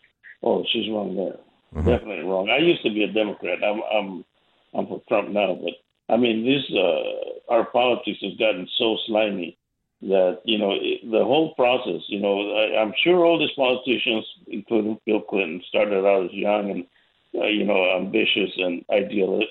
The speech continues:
Speaker 1: idealistic. And, but once they go down the sewer politics, by the time they come out,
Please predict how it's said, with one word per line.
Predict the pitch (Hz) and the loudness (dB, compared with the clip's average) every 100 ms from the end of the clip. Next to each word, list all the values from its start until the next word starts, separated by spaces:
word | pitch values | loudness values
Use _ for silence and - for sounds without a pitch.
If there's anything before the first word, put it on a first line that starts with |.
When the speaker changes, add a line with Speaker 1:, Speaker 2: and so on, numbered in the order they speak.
| - | -2
Speaker 1:
idealistic. | 104 104 98 104 - - - | -2 0 0 -2 -4 -10 -10
And, | - - _ _ _ | -14 -16 _ _ _
but | - | 0
once | 123 160 170 | 4 4 2
they | 147 131 | 2 2
go | 143 147 | 2 2
down | 139 139 135 | 4 2 2
the | 104 - 139 | -2 -4 0
sewer | 131 120 | 2 2
politics, | 101 131 123 117 - 107 - 104 | 0 0 2 0 -2 -6 -6 0
by | 104 104 | 2 2
the | - | 2
time | 123 | 0
they | 123 104 | 0 -2
come | 117 107 | -2 0
out, | 104 104 104 | 0 0 -4